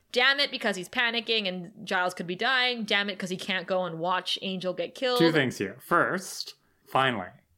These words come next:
Speaker 2: finally, somebody in the show is taking Giles's head trauma seriously.
Speaker 1: <laughs>
Speaker 2: Like,
Speaker 1: At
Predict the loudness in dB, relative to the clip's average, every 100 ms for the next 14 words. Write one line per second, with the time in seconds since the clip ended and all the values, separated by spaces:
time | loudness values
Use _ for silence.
0 | _ 0 2 4 2 2 2 0 -4 -4
1 | 0 2 4 4 2 0 0 2 2 4
2 | 2 2 0 0 0 0 2 2 0 -2
3 | -4 -2 -2 -2 0 0 -4 -6 -4 -2
4 | 0 0 0 0 -2 0 -2 -2 -2 0
5 | 0 -4 -2 2 2 2 -4